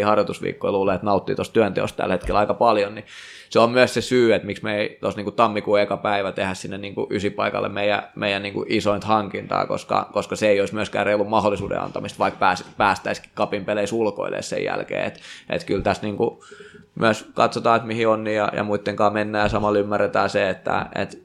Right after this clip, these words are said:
nuorilla pelaajilla monesti niinku se ei ole tasasta käyrää ylöspäin tai alaspäin, vaan se on vähän enemmän se kehitys sellaista, että se aaltoilee, ja, ja sit me tietysti reagoidaan sen mukaan, miltä näyttää, mutta, mutta tähän asti Onni on pelannut hyvin sillä paikalla.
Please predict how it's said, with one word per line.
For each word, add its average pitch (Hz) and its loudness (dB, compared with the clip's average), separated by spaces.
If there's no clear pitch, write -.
nuorilla 92 0
pelaajilla 95 2
monesti 92 -6
niinku 90 -2
se - -4
ei 98 2
ole 98 2
tasasta 101 0
käyrää 95 2
ylöspäin 92 -2
tai 95 0
alaspäin, 90 0
vaan 90 0
se 92 -4
on 92 -2
vähän 92 2
enemmän 95 -6
se - -4
kehitys 98 2
sellaista, 95 -2
että - -4
se 101 2
aaltoilee, 85 0
ja, 101 -2
ja 90 -4
sit 98 -8
me 101 -2
tietysti 92 0
reagoidaan 107 2
sen 107 -4
mukaan, 101 -2
miltä 90 -6
näyttää, 95 -2
mutta, - -2
mutta 92 -6
tähän 90 2
asti 90 -6
Onni 98 0
on 101 0
pelannut 117 0
hyvin 98 -4
sillä 82 -6
paikalla. 82 -12